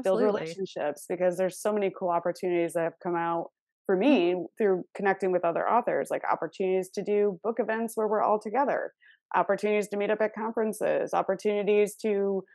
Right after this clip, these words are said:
Speaker 1: email swap, opportunities to do giveaways. Like, all sorts of things
Speaker 2: Mm-hmm.
Speaker 1: happen when you connect with other authors. And Jennifer, thank you. I,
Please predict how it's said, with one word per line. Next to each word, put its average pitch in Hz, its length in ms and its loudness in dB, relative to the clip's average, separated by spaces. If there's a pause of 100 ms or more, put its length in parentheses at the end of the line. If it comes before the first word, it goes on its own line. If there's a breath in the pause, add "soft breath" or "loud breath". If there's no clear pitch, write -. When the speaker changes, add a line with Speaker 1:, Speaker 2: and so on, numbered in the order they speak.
(720 soft breath)
Speaker 1:
email 233 300 4
swap, - 420 2 (220)
opportunities 208 520 2
to 196 100 -6
do 208 140 2
giveaways. 202 440 6
Like, 175 180 2
all 208 120 4
sorts 208 260 2
of 208 120 0
things 190 240 2
Speaker 2:
Mm-hmm. 180 100 -2
Speaker 1:
happen 170 240 -2
when 165 100 -6
you 156 100 -6
connect 165 220 -8
with - 140 -10
other 156 260 -2
authors. 160 340 -2
And 160 300 -6
Jennifer, 160 420 -4
thank 165 200 -6
you. 160 160 -2
I, 160 220 -2